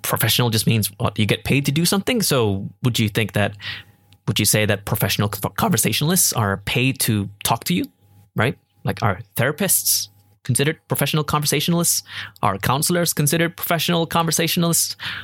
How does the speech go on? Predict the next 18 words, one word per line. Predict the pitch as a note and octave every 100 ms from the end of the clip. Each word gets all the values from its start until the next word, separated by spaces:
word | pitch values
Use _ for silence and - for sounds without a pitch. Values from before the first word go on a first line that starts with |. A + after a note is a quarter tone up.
| -
Um, | - A2 G#2+ -
interviewers, | F#3 F3 F3 E3+ F3+ - - -
hosts, | - F#3 - - - - -
et | -
cetera? | F3 - F3 D#3+ - - - - _ -
Uh, | A#2 A2
those | B2+ A2 D3+ F#3+ F#3
who | D#3
write, | C#3 C3 - -
do, | B2+ B2 - -
those | C3+ E3 G#3 F3+
who | D#3
ask | C#3+ C#3+ -
the | A2+
right | A2+
questions, | - E3+ - E3+ D#3+ - - - -
those | B2 C3+ C#3 -
who | A#2+